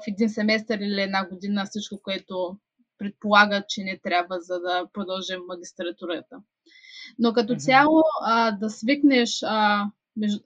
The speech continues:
Speaker 1: а, да рабо-, да учиш в различните университети не е чак толкова трудно,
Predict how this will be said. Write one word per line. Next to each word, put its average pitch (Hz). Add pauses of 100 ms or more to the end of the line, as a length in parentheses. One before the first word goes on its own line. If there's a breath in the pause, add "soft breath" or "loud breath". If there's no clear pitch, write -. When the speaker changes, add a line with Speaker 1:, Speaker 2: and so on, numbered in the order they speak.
Speaker 1:
а, 165
да 208
рабо-, 202
да 208
учиш 220
в 202
различните 208
университети 208
не 202
е 180
чак -
толкова 170
трудно, 202